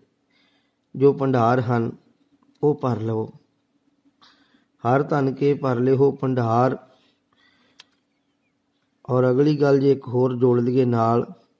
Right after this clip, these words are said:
ਨਾਨਕ ਗੁਰ ਪੂਰੇ ਨਮਸਕਾਰ।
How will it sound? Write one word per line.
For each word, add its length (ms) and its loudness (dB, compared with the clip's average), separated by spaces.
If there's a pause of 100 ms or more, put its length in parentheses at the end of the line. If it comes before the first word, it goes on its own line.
(1800)
ਨਾਨਕ 880 -2 (2000)
ਗੁਰ 460 2
ਪੂਰੇ 680 2 (2250)
ਨਮਸਕਾਰ। 720 -4